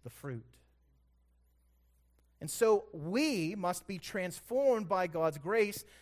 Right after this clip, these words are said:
to take the disease of sin, the unhealthiness that's within us, by God's grace taken out, so that then we can be a tree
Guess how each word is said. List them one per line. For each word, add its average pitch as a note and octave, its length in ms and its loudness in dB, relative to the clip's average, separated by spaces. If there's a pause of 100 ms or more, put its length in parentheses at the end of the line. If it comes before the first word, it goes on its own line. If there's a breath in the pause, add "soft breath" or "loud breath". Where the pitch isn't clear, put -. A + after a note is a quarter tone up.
(140 loud breath)
to F#3 100 -12
take A#3+ 440 6
the G3+ 120 -2
disease F#3+ 680 -2
of G#3+ 200 2
sin, G#3 600 0 (240 soft breath)
the - 200 -4
unhealthiness A#3+ 1000 2
that's E3+ 240 0
within G3+ 360 -4
us, E3+ 240 0 (480 soft breath)
by A#3+ 300 6
God's F#3 320 2
grace D3+ 300 -4
taken D3+ 300 -4
out, D3 160 -4
so G#3 180 0
that F#3 200 -2
then B3 320 4
we B3+ 160 -2
can A3 300 -6
be F#3+ 440 -4 (280 loud breath)
a G3 160 2
tree G#3 720 -6